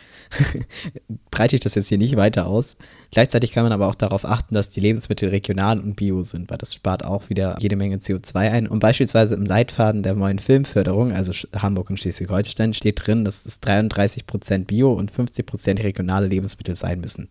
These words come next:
Mindestens, wenn man Filmförderung bekommen möchte. Eine weitere Maßnahme, um C O zwei einzusparen, ist eine Unterbringung in zertifizierten Ökostromhotels oder Ökohotels oder Apartments oder Disposition, also die Tagesdispo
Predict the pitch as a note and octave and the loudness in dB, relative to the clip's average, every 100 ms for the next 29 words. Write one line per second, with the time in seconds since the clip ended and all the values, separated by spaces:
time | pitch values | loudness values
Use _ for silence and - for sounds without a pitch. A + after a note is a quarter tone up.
0 | _ F2+ F2+ - - - - _ _ _ | _ -6 -6 -4 -6 -8 -14 _ _ _
1 | _ - E2+ - F#2+ E2+ F#2 E2 E2+ E2 | _ -6 -6 -2 -4 -2 -4 -4 -6 -4
2 | - G#2 E2 - - - - - _ _ | 0 0 -2 -6 -14 -18 -20 -20 _ _
3 | _ A2 G#2 A2+ B2 A2+ G#2 A#2 - A#2 | _ 0 4 4 4 2 2 0 0 0
4 | A2+ G2+ G2+ - G2+ - G2+ G2 G2+ - | 2 0 -2 0 0 0 2 2 0 -2
5 | G2+ - F#2+ G2+ F#2+ - A2+ - - - | -6 -2 0 -2 -6 -6 -2 -2 -4 -8
6 | - G2+ F#2+ A#2 A2+ G#2+ G#2+ G#2 G#2 F#2 | -2 -2 0 0 0 2 0 2 0 -2
7 | G2+ G2+ G2 G2 F#2 G#2 - F#2+ - A2 | -2 -2 -2 -4 -4 -4 -6 -10 -6 -6
8 | - A#2 A#2+ - - - A2 A2 B2 A2+ | 0 0 0 -6 -14 -2 2 4 2 0
9 | C3+ A#2 - - D#3+ A2 A2 A2 G#2 A2 | 2 2 0 -6 -6 -4 0 0 0 2
10 | G#2+ A2+ - - - - G#2 A#2+ B2 B2 | 2 0 -4 -8 -8 -4 -2 -2 -2 -4
11 | C3 - - - A2+ G2+ G#2+ - - F#2 | -6 -14 -20 -6 2 2 2 -2 -2 -2
12 | F2+ A2+ A2+ D#2 - F#2+ F2+ - - G#2+ | 0 2 2 0 -6 -4 -6 -8 -2 2
13 | G#2+ G#2+ - G#2+ - G#2+ A2 | 2 0 -4 -6 0 2 2